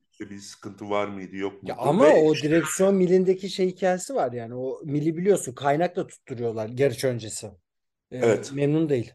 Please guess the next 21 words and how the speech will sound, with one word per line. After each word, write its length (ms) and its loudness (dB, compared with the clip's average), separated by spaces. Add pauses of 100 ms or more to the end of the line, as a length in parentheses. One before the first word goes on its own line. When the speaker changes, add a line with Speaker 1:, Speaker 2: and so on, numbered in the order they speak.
(160)
Speaker 2:
Ya 180 -12
Senna'nın 440 -4
isteğiyle 640 -10 (120)
bildiğim 360 -16
kadarıyla 380 -16
öyle 200 -14
bir 60 -18
hikaye 300 -16
yapılıyor 400 -14
da. 200 -14 (760)
Ya 120 -14
rahmetli 420 -2
Speaker 1:
Ve 120 -4
bir 140 -4
Speaker 2:
vallahi 20 -4
Speaker 1:
gün 100 2
Speaker 2:
ya. 140 6
Speaker 1:
önce 220 2
yine 420 4
biri 220 4
ölmüş 680 -2